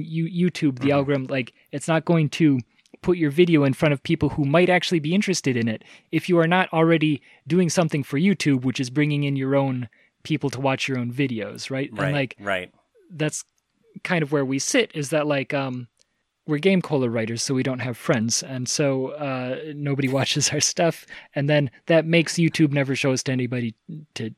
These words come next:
Speaker 1: have them watch it. Um,
Speaker 2: Yeah.
Speaker 1: and, like,
Speaker 2: Except when it randomly shows the, uh, the Curiosity What's Inside the Cube gameplay
Speaker 1: Inside the
Speaker 2: demonstration
Speaker 1: Cube. <laughs>
Speaker 2: because it's the only video on YouTube, <laughs> and then someone, a very popular person does their own take on it.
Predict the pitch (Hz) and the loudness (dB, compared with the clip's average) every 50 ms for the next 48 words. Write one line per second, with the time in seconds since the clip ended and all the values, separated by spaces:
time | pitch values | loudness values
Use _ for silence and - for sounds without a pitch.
0 | _ - - 120 107 113 113 117 120 117 - - - _ _ - - - - _ | _ -12 -10 -8 -6 -6 -6 -4 -4 -6 -6 -8 -12 _ _ -20 -20 -20 -20 _
1 | _ _ - 156 151 147 139 139 131 117 _ _ _ _ _ _ _ - 104 95 | _ _ -4 -2 -2 -2 -2 -4 -8 -12 _ _ _ _ _ _ _ -14 -10 -8
2 | 92 90 87 87 _ _ _ _ _ _ - 185 185 185 180 165 151 - - _ | -8 -8 -10 -12 _ _ _ _ _ _ -2 0 2 2 2 2 0 -2 -10 _
3 | _ _ _ - - 156 - - 190 175 165 - 175 170 156 143 147 143 147 139 | _ _ _ -8 -6 -4 -2 0 0 0 0 0 -2 0 0 0 0 0 0 -2
4 | 139 131 131 131 131 131 131 120 - - 131 120 120 117 113 - - 120 107 104 | -2 -2 -4 -6 -4 -4 -4 -4 -4 -4 -2 -2 -2 -2 -4 -6 -8 -8 -6 -4
5 | 101 98 98 98 98 117 - - 143 127 117 113 110 107 107 - - 110 110 107 | -4 -4 -4 -4 -6 -10 -8 -4 -4 -2 0 2 2 2 0 -2 -8 -8 -8 -4
6 | 107 110 104 - - - 113 101 - 113 107 95 92 - - - 107 98 95 - | -4 -4 -4 -4 -6 -8 -6 -6 -4 -4 -4 -6 -6 -12 -8 -6 -6 -6 -4 0
7 | 120 113 113 110 - 113 101 92 90 104 - - - - - 107 95 95 - 147 | 0 0 0 0 -4 -6 -6 -4 -4 -6 -6 -6 -6 -6 -6 -6 -4 -2 -2 -2
8 | 104 92 87 - 107 101 - 104 101 - - - 135 127 - - 127 110 107 113 | -2 -4 -8 -10 -10 -6 -4 -4 -2 -2 -4 -6 -4 0 0 0 0 0 0 0
9 | 113 117 117 131 139 - 143 143 127 170 156 165 139 185 180 185 151 151 - - | 0 0 2 2 4 4 4 4 4 4 4 2 2 2 0 -6 -6 -6 -4 -6
10 | - - 160 156 143 - 208 294 359 370 - - - 190 170 151 151 - - - | -4 -4 -4 -6 -6 -6 -4 0 2 2 2 2 2 2 4 4 4 4 4 4
11 | - - 165 147 143 143 127 139 147 139 151 143 139 135 - 143 131 127 - 139 | 4 4 4 2 2 0 0 0 2 2 2 0 0 0 -2 -2 -2 0 -2 -4
12 | 117 117 120 - - 127 113 - - 123 113 123 120 - - 123 120 123 123 120 | -4 -4 -6 -4 -2 -4 -2 -2 -4 -6 -4 -4 -4 -4 -4 -2 -2 -2 -2 -2
13 | 123 120 - 120 110 110 - 117 110 110 120 127 - | -4 -4 -4 -4 -4 -6 -6 -8 -8 -8 -8 -12 -16